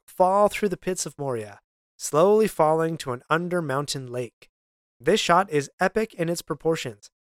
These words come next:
and I think provides an accurate visual to this line from Gandalf when he meets Aragorn, Legolas,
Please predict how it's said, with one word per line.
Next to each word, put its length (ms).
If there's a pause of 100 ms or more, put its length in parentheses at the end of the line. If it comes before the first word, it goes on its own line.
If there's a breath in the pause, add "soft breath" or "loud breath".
(160)
and 80
I 80
think 240
provides 400
an 100
accurate 380
visual 400
to 160
this 180
line 260
from 180
Gandalf 480
when 120
he 80
meets 220
Aragorn, 520
Legolas, 600